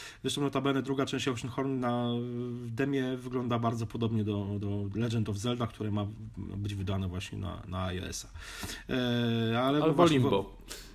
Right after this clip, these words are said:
Speaker 2: Też
Speaker 1: no.
Speaker 2: trafiło na PlayStation Limbo.
Speaker 1: Też, też, właśnie, dokładnie. Więc, y, no, są gry, które, które fajnie sobie pograć na iPadzie, czy,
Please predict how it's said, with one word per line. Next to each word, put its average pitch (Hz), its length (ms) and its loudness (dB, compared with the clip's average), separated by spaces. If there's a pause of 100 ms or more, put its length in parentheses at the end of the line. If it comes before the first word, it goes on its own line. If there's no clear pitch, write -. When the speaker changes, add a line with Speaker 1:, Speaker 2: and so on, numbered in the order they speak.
Speaker 2:
Też 104 100 -4
Speaker 1:
no. - 60 -6
Speaker 2:
trafiło 107 340 0
na 101 100 0
PlayStation 101 680 -4
Limbo. 107 200 -6
Speaker 1:
Też, 143 300 8
też, 135 260 4
właśnie, 131 320 0
dokładnie. 117 500 0 (380)
Więc, 170 280 2
y, 180 180 4
no, 202 100 2
są 240 220 10
gry, 165 180 6
które, 156 400 6
które 156 220 2
fajnie 151 300 6
sobie 143 180 0
pograć 135 280 -2
na 120 200 4
iPadzie, 135 680 4
czy, - 160 -2